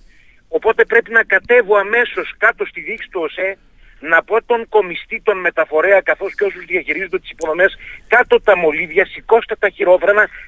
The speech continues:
πείτε μου τι στο καλό συμβαίνει και έχουμε τόσα πολλά βαγόνια». Δεν το κάνει κανένας.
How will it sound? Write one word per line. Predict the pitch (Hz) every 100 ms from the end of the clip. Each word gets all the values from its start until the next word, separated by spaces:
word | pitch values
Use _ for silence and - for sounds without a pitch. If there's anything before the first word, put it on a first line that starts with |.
| -
πείτε | 240 - 233
μου | 233 -
τι | 240
στο | - 254
καλό | 208 208 214
συμβαίνει | 202 196 220
και | 214 214
έχουμε | 202 208
τόσα | 208 190
πολλά | 202 208
βαγόνια». | 202 202 175 117 - -
Δεν | - 240
το | 247
κάνει | 262 269
κανένας. | 240 262 147 -